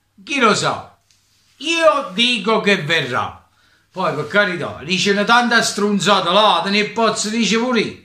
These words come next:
Eh, quindi è tollerabile. Le dicono, le stronzate lo dicono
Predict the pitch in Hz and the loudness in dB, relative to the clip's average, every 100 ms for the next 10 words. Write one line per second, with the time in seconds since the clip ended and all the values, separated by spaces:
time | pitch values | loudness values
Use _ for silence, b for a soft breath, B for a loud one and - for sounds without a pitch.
0 | - 165 226 214 160 160 - B B B | -8 -2 0 -2 -6 -10 -16 B B B
1 | 220 247 214 185 110 120 135 B B 175 | 0 2 2 0 -4 -8 -10 B B -2
2 | 185 196 196 185 185 208 202 - 110 104 | -2 2 2 4 4 4 2 -2 -12 -12
3 | 92 - 170 226 226 240 220 240 233 - | -14 -14 -6 -2 0 0 0 2 2 0
4 | B B B B B B _ - 196 196 | B B B B B B _ -8 -4 -2
5 | 208 226 208 269 254 240 220 208 190 202 | 0 2 4 4 4 2 2 2 0 0
6 | 202 196 190 185 180 180 170 143 | 2 0 0 -2 -4 -6 -12 -16